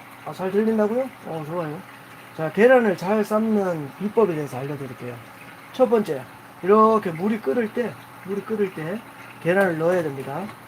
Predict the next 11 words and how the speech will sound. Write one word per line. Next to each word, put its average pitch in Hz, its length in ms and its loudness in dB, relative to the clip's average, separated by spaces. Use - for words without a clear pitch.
그리고, 208 460 2
어, 160 260 -4
두 247 200 -2
번째, 156 380 0
두 202 100 -2
번째가 190 320 0
뭐냐면, 180 460 -4
어, 156 920 2
약한 240 380 -2
불이나 190 380 -2
중불로 208 560 -2